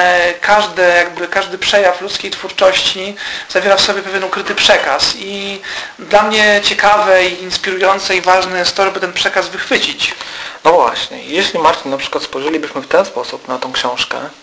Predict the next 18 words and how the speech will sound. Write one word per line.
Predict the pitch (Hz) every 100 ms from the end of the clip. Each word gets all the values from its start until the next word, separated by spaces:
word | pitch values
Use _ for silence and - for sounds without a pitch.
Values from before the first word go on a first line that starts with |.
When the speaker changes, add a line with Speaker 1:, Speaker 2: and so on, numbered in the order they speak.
| -
Speaker 2:
na | 127
tą | 135
Speaker 1:
Mhm. | 127 120
Speaker 2:
powieść, | - - - - - - - -
to | -
ona, | 220
myślę, | 233 - 208
że, | 202 185 - - - - - - 175
że | 170 160
właśnie | 185 196 190 165
niosłaby | 180 180 170 156 151 151 156 156 156 -
w, | 151 147 147 147 147 147 143 143 143
e, | 139
taką | 147 - 147
pewną | 147 147 147
informację | 147 - 139 143 147 - 139
deszyfrującą. | 143 - 135 - 135 135 - - - - - - -
Speaker 1:
Mhm. | 160 165